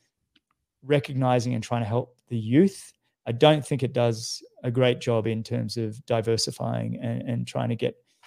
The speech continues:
other people. Although you say that, I mean, the amount of countries now, I think they had a hundred and fifty countries or something in the I T U have signed up now, and,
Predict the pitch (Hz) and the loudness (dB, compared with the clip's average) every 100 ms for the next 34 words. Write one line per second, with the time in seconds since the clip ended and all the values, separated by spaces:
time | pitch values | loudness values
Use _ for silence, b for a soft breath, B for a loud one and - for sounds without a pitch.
0 | b b b - 123 123 170 220 254 233 | b b b -2 2 2 8 10 10 8
1 | 247 220 180 233 165 120 127 139 139 143 | 6 2 4 4 4 4 4 2 2 2
2 | 143 165 156 - 135 131 123 127 120 139 | 2 0 0 -2 -4 -4 -4 -4 -4 -4
3 | 113 107 107 113 110 110 - 113 117 - | -4 -4 -6 -6 -6 -6 -8 -12 -12 -8
4 | 113 - 123 - - 131 120 117 120 120 | -8 -6 -8 -8 -10 -6 -4 -2 -2 -4
5 | 117 127 120 117 117 - 117 123 - 120 | -4 -2 -2 -2 -4 -6 -4 -6 -4 -4
6 | 117 117 117 | -2 -4 -4